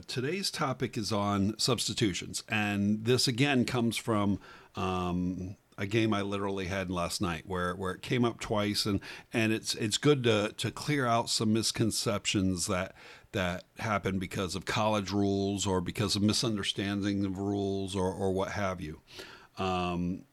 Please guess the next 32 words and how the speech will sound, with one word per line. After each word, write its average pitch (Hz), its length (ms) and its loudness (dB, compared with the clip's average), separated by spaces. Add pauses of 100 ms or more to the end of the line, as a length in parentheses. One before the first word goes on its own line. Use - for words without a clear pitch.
(100)
so - 140 -4
let's 139 200 0
talk 147 300 -2
about 110 220 -6
substitutions 95 840 -2
real 92 160 0
quick. - 420 -8 (720)
The, 117 220 4
um, 101 480 6 (1300)
so 127 320 4 (420)
this 131 340 8
is 104 680 2
Rule 110 400 2
three 151 760 -4 (360)
dash 120 540 0
seven. 87 480 -4 (340)
And, 104 240 0
and 107 160 -2
Article 180 400 2
one 175 280 4
is, 123 220 4
is 123 260 0
the, 135 340 -2
is 113 220 0
the, 117 300 -4
is 107 200 -4
the 101 220 -2
baseline 95 640 -2
of 73 100 -14
this. - 280 -14 (400)
Between 143 500 4
downs, 131 500 8